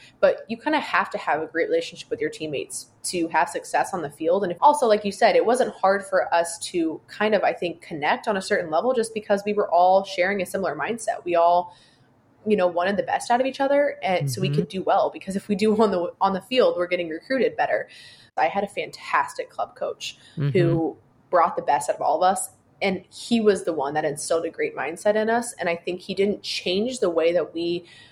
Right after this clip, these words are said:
Speaker 1: viewed soccer. He let us play and have fun and make sure we loved what we were doing and, like,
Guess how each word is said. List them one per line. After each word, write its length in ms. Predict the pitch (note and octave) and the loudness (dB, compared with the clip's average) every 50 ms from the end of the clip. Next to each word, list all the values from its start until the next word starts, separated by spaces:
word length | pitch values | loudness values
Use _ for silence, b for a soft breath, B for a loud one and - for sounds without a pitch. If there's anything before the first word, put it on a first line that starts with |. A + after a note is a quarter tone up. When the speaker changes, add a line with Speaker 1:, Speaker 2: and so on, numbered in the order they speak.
| B B _ _ _ _ _ G3 | B B _ _ _ _ _ -6
Speaker 1:
viewed 280 | F#3 G3+ G#3 G3 F3+ - | -2 0 0 0 0 -2
soccer. 420 | - D#3+ C#3+ C#3 - - - - - | 0 0 0 0 0 -4 -8 -10 -6
He 140 | - A3+ A#3+ | -4 -2 2
let 160 | B3+ C4 C4+ | 2 4 4
us 260 | B3+ - - - - - _ _ _ _ _ | 4 2 0 -4 -12 -16 _ _ _ _ _
play 420 | - - - E3 D#3+ D#3+ E3+ G3 G#3 | -20 -8 -2 0 2 4 4 2 2
and 80 | E3 - | 0 -2
have 300 | - - D3 D3 D3 - | -2 -2 -2 -2 -2 -4
fun 300 | - - D3+ E3 F3 E3+ | -6 -4 -2 -2 -2 -2
and 120 | D3 C#3+ | -4 -2
make 160 | D#3 F3+ G#3 | -4 -4 -4
sure 180 | - - B3+ B3 | -2 0 0 0
we 200 | A#3+ G#3+ E3 C#3+ | 0 0 -2 -4
loved 320 | C#3+ D#3+ D3+ D3+ E3 F3 | -4 0 0 0 0 0
what 80 | E3+ D#3+ | -2 -6
we 120 | E3 D#3+ | -6 -6
were 80 | D3+ D3+ | -6 -4
doing 340 | C#3 C#3+ C3+ D#3 F#3+ F3+ D#3 | -4 -4 -4 -4 -4 -4 -4
and, 100 | C#3+ C#3+ | -4 -2
like, 240 | C#3+ C3+ C3 - | -2 -4 -4 -6